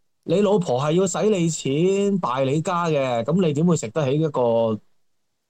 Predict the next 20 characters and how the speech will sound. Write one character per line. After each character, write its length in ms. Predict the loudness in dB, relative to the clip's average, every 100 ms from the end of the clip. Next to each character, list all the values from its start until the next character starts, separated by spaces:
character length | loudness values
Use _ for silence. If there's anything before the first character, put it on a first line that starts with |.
| _ _
又 180 | -2 -2
勤 200 | -2 -2
力 80 | 0
又 140 | 0 -2
勤 200 | -4 -4
奮 640 | -2 0 2 2 2 0
又 500 | -2 -2 0 0 -2 -6 _ _ _ _ _
幫 220 | 0 2
你 140 | 2 0
手 140 | 0 0 0
嘅 80 | 0
老 120 | 0
婆 160 | -2 -2
咧？ 80 | -4 -6 -14 _ _
噉 80 | 0
係 60 | 0
咪 80 | 2
唔 40 |
啱 220 | 0 0
先？ 280 | 0 -2 -4